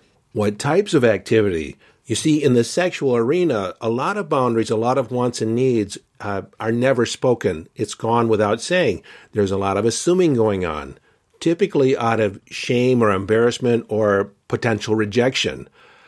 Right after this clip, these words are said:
People are silently dissatisfied, unsatisfied, resentful, disgusted,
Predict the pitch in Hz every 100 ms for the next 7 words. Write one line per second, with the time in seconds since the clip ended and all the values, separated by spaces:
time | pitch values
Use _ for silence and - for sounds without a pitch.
0 | _ - 160 139 117 107 - 139 143 135
1 | 127 123 - 110 135 196 - 165 135 -
2 | 107 95 87 - _ 123 156 185 147 113
3 | 101 - 95 82 85 80 - _ - 110
4 | 107 156 190 123 85 95 110 - 170 196
5 | - 76 80